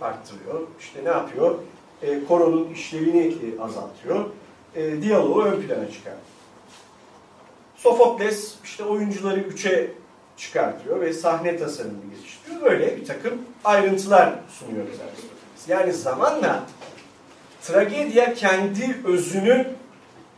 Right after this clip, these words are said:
açığa çıkarmaya ve kendi eleğini bir şekilde gerçekleştirmeye başlıyor ozanlar aracılığıyla. Şimdi tabii burada özellikle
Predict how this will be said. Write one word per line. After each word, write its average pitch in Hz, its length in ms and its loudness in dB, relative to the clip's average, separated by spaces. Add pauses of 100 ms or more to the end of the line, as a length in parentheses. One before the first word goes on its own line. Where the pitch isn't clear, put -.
(340)
açığa 233 400 2
çıkarmaya 233 560 6
ve 233 240 6 (180)
kendi 196 360 2
eleğini 196 720 0
bir 214 40 -4
şekilde 202 400 -4
gerçekleştirmeye 175 1040 2
başlıyor - 260 -10 (500)
ozanlar 143 420 0
aracılığıyla. - 220 -10 (1300)
Şimdi 339 220 -8
tabii 320 300 -4
burada 285 380 4
özellikle 240 800 4